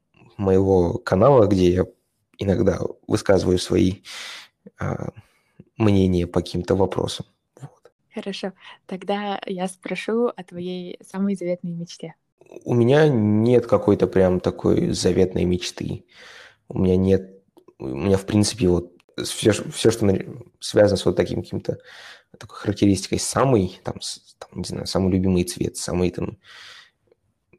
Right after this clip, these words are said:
Speaker 1: м, любимый, там, не знаю, м, ну, вот, вот такие вот вещи. Я, у меня н-, у меня нет на них ответа. Я,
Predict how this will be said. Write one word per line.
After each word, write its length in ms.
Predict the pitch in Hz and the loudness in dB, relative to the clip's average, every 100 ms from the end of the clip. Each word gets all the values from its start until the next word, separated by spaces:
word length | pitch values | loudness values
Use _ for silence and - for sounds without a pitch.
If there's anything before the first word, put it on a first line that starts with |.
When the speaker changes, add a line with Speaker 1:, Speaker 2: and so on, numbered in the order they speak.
| _ _ _ _ _ | _ _ _ _ _
Speaker 1:
м, 340 | - 71 90 - | -14 -12 -10 -6
любимый, 500 | 92 95 90 87 82 | -4 -2 -2 -4 -6
там, 160 | - | -10
не 80 | - | -10
знаю, 360 | - - - - _ _ _ _ | -8 -10 -10 -18 _ _ _ _
м, 280 | - 80 - - _ _ _ _ _ | -10 -8 -10 -16 _ _ _ _ _
ну, 140 | 156 | 2
вот, 340 | 127 - - - | 2 0 -10 -6
вот 100 | 104 | -2
такие 240 | 113 - | 0 2
вот 140 | 90 - | 2 2
вещи. 400 | 143 - 98 - - - - _ | 0 0 -4 -8 -20 -20 -20 _
Я, 320 | 107 95 95 92 90 - | 2 4 4 2 -2 -4
у 80 | 101 | 0
меня 120 | 95 | 2
н-, 340 | 95 95 92 - | 4 2 -2 -4
у 60 | |
меня 160 | 92 92 | -2 0
нет 240 | 92 90 | 0 -2
на 60 | 95 | -2
них 400 | 92 85 - - | -2 -4 -10 -6
ответа. 440 | - - 82 - | -6 -2 -4 -2
Я, 120 | - | -4